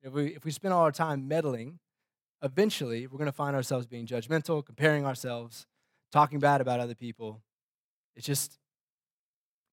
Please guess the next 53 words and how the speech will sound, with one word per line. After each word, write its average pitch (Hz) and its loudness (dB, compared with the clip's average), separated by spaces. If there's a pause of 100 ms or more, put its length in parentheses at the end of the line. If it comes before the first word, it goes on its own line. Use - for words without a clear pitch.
(340)
the 131 -10
days 151 4
are 151 2
evil, 123 -2
so - -18
make 143 0
the 143 -10
best 143 0
use 139 -8
of 147 -12
the 127 -10
time. 123 -6 (560)
It's - -20
easy 180 2
to 151 0
slide 147 2
off 139 2
into 131 -8
these, 113 -10 (100)
in 127 -10
these 120 -6
other 113 -8
things. 113 -18 (520)
Not 160 6
to 170 -2
mention 165 0
the 139 2
other 143 2
ways 143 4
that 135 -4
we 120 -6
might 131 -4
fill 127 -4 (340)
our 123 -2
time 135 -6
when 117 -10
we're 120 -6
not, 131 -2 (420)
not 151 0
intentional 147 -6
with 156 2
it. 190 -8 (1900)
You 147 -2
could 160 0
begin 165 4
to 147 -2
fill 175 8
in 165 6
the 143 2
blank 160 2
with 143 -2
some 131 -6
things, 110 -8